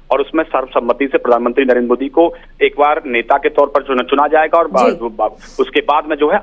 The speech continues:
Speaker 1: आठ जून को शपथ ग्रहण समारोह की तैयारी की जा रही है।
Speaker 2: बिल्कुल, तो बड़ी अपडेट आपने ये दी कि प्रधानमंत्री मोदी ने राष्ट्रपति से मिलकर अपने पूर्व कार्यकाल का इस्तीफा सौंप दिया है।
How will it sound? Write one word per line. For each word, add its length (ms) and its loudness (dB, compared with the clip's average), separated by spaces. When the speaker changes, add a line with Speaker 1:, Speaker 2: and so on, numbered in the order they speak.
Speaker 1:
आठ 220 0
जून 200 0
को 160 0
शपथ 240 -2
ग्रहण 260 -2
समारोह 340 0
की 120 -8
तैयारी 320 0
की 120 -12
जा 120 -2
रही 200 -8
है। 320 -20
Speaker 2:
बिल्कुल, 320 0
तो 360 -6
बड़ी 220 2
अपडेट 300 2
आपने 260 0
ये 180 -2
दी 160 -4
कि 260 -4
प्रधानमंत्री 640 -2
मोदी 240 -4
ने 100 -4
राष्ट्रपति 460 -2
से 120 -8
मिलकर 300 -4
अपने 200 -4
पूर्व 260 -4
कार्यकाल 460 -2
का 140 -4
इस्तीफा 320 -6
सौंप 240 -8
दिया 200 -2
है। 200 0